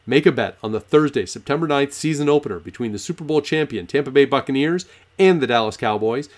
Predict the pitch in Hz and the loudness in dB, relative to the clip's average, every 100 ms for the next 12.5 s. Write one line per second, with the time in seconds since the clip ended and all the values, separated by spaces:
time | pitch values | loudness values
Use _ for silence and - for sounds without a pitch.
0 | _ - 127 127 131 214 196 147 - _ | _ -4 -4 0 4 6 6 0 -6 _
1 | _ 113 107 156 165 170 170 165 170 175 | _ -8 0 0 2 2 2 2 -2 -2
2 | 185 113 98 110 - 165 - - - 113 | -2 -4 -6 -8 -4 -4 -4 -12 -6 -6
3 | 123 127 120 143 120 98 - - _ 110 | -2 -4 0 0 0 -2 -8 -20 _ -14
4 | - 113 175 196 160 - 113 95 104 101 | -8 0 0 2 0 0 -4 -2 -4 -4
5 | 101 _ _ _ _ 160 180 175 165 156 | -8 _ _ _ _ 4 4 4 2 0
6 | 143 135 117 107 120 120 120 117 185 143 | 0 0 -2 -4 -6 -4 -4 -4 -2 -2
7 | - 98 95 - 170 123 104 90 95 107 | -4 -8 -8 0 0 0 -4 -6 -4 -4
8 | 98 120 95 87 _ _ _ _ _ 156 | -2 -4 -4 -12 _ _ _ _ _ 2
9 | 202 170 120 117 113 131 160 151 101 - | 2 4 2 0 -2 -2 0 0 0 -4
10 | - - 127 143 175 160 165 - 113 104 | -16 -12 0 0 0 -2 -6 -4 -4 -4
11 | 120 131 - - 139 104 110 - 120 110 | -2 -4 -4 -2 0 0 -4 -2 -2 -4
12 | - - 117 - _ | -8 -4 -4 -4 _